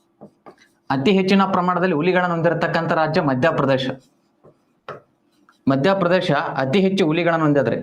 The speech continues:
ನೆಕ್ಸ್ಟ್ ಅತಿ ಹೆಚ್ಚು ಹುಲಿಗಳನ್ನು ಹೊಂದಿರೋದ್ರಾಗ ಎರಡನೇ ಸ್ಥಾನ ಹೊಂದಿರತಕ್ಕಂಥ ರಾಜ್ಯ. So ಇಂಪಾರ್ಟೆಂಟ್ ಇದು.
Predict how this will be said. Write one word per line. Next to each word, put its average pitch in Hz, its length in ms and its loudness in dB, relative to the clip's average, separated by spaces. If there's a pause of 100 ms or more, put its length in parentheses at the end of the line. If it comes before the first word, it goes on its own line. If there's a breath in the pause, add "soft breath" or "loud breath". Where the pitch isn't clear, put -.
(680 loud breath)
ನೆಕ್ಸ್ಟ್ 156 580 -2
ಅತಿ 135 240 2
ಹೆಚ್ಚು 220 280 2
ಹುಲಿಗಳನ್ನು 185 420 0
ಹೊಂದಿರೋದ್ರಾಗ 160 440 0 (280)
ಎರಡನೇ 175 400 2
ಸ್ಥಾನ 202 240 0
ಹೊಂದಿರತಕ್ಕಂಥ 160 640 0
ರಾಜ್ಯ. 131 280 -2 (260)
So 143 240 0
ಇಂಪಾರ್ಟೆಂಟ್ 151 440 -2
ಇದು. - 240 -6